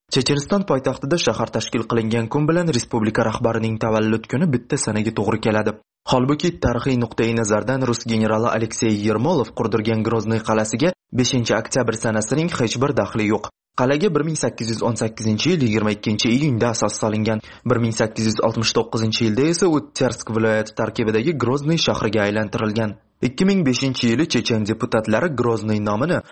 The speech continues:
ikki ming to'rtinchi yil to'rtinchi mayda o'ldirilgan Ahmad Qodirov xotirasi hurmatiga Ahmad Qal'a deb o'zgartirmoqchi bo'lishgan edi. Ammo Rossiya prezidenti Vladimir Putin bu tashabbusni qo'llamagan. Ikki ming yettinchi yilda Ramzan Qodirov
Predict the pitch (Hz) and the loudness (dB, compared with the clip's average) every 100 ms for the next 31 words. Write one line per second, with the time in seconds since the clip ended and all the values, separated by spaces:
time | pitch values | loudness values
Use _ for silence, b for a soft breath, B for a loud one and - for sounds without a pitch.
0 | B 123 - 185 196 165 143 147 139 151 | B -4 0 2 2 2 2 0 0 0
1 | 135 127 113 123 110 113 110 110 107 101 | 2 0 0 0 0 0 2 2 2 2
2 | 110 107 104 170 117 117 117 113 110 110 | 0 0 0 0 -2 0 -2 0 -2 0
3 | 110 - 120 113 117 117 - 123 127 135 | 0 -2 -4 -2 -2 -2 -2 0 0 0
4 | 127 - B B 123 120 113 - 117 - | 0 0 B B -2 0 -2 0 0 2
5 | 170 147 135 104 110 104 113 107 - 110 | 2 2 0 0 -2 0 -2 -2 -2 0
6 | 107 - 113 110 110 - _ B B 123 | 0 0 0 0 0 -4 _ B B 2
7 | 123 123 120 - 123 113 120 113 113 117 | 4 2 0 0 -2 0 0 0 0 0
8 | 117 110 113 113 135 127 147 160 190 151 | 0 0 2 2 0 0 -2 2 0 2
9 | 135 127 - 110 107 110 110 107 113 107 | 0 0 2 0 0 -2 -2 -2 0 0
10 | 104 110 110 - B B 127 - 113 113 | 0 -2 -2 -6 B B -4 0 0 2
11 | 113 113 117 110 120 110 120 110 104 113 | 0 0 -2 0 2 2 2 0 0 -2
12 | 110 110 110 123 | 0 -2 0 0